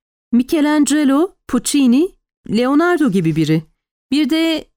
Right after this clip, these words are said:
video yapımcısı Paul Redford vardı. O gece o da bizimle birlikteydi." Kahvesinden bir yudum aldı, sonra gözlerini kırpıştırdı.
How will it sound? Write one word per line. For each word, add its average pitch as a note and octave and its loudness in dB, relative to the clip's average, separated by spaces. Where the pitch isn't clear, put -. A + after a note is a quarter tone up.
video C4+ 0
yapımcısı F#3+ 0
Paul C#4+ 0
Redford D4+ -2
vardı. E3 0
O A#3+ 0
gece F#3 0
o C4+ 0
da D4+ -2
bizimle A3+ 2
birlikteydi." D3+ 0
Kahvesinden D4 2
bir C#4 2
yudum F#3+ 2
aldı, D3 0
sonra A#3+ 0
gözlerini F3+ 0
kırpıştırdı. C#3+ -4